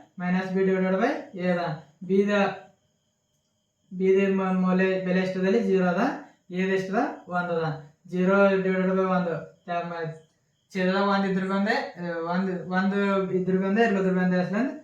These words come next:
ಜೀರೋ ಹೆಂಗದ ಹಂಗೆ ಬರ್ಕೊಂಡೇವೆ. ಇಲ್ಲಿ ಬಿ ಜೀರೋ ಬಂತು, ಇಲ್ಲಿ ಬಿ ಜೀರೋ ಬಂತು. ಇವೆರಡರದ ಬೆಲೆ ಏನೊಂದು ಸೇಮ್ ಸಮ ಒಂದು, ಸಮ ಒಂದು. ಶೂನ್ಯತೆಗಳು ಮತ್ತೆ ಏನೊಂದು ಸಮ ಒಂದು. ಈಗ ಶೂನ್ಯತೆ ಗುಣಲಬ್ಧ ಕಂಡಿಡ್ರಿ. ಈಗ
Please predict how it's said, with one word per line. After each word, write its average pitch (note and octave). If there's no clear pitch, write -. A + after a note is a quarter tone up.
ಜೀರೋ F3+
ಹೆಂಗದ F3+
ಹಂಗೆ G3
ಬರ್ಕೊಂಡೇವೆ. F3
ಇಲ್ಲಿ F3+
ಬಿ F#3+
ಜೀರೋ F#3+
ಬಂತು, F#3
ಇಲ್ಲಿ G3
ಬಿ F#3+
ಜೀರೋ F3+
ಬಂತು. E3
ಇವೆರಡರದ F#3
ಬೆಲೆ F#3
ಏನೊಂದು F#3+
ಸೇಮ್ F3+
ಸಮ F#3
ಒಂದು, F3
ಸಮ F3+
ಒಂದು. F3+
ಶೂನ್ಯತೆಗಳು F#3
ಮತ್ತೆ F#3
ಏನೊಂದು G3
ಸಮ F3+
ಒಂದು. D#3+
ಈಗ F#3+
ಶೂನ್ಯತೆ G3
ಗುಣಲಬ್ಧ F3+
ಕಂಡಿಡ್ರಿ. E3
ಈಗ F#3